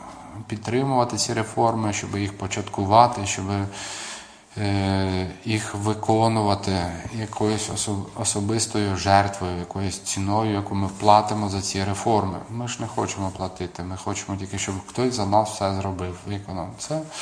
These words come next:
свідоцтво, власне, тої такої, можна сказати, рабської ментальності.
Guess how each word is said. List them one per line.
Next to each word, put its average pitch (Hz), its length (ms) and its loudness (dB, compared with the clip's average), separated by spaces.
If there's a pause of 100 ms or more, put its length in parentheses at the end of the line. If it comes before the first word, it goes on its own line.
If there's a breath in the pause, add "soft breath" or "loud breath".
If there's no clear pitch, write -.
(580 loud breath)
свідоцтво, 120 420 -2
власне, 101 340 0
тої 101 300 0
такої, 92 400 -6 (400)
можна 95 320 -6
сказати, 95 320 -4
рабської 98 420 2
ментальності. 92 640 -4